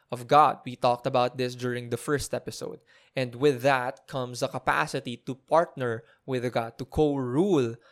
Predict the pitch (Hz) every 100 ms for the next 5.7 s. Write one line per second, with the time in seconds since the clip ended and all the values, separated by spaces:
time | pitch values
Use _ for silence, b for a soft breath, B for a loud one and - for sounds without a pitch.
0 | b - 135 117 131 117 - 127 151 139
1 | - 135 156 190 175 b b _ 139 123
2 | 127 113 117 127 131 120 123 127 123 123
3 | 127 127 123 135 131 123 160 170 147 143
4 | - 131 123 123 - 160 202 269 147 120
5 | 123 123 123 - 139 127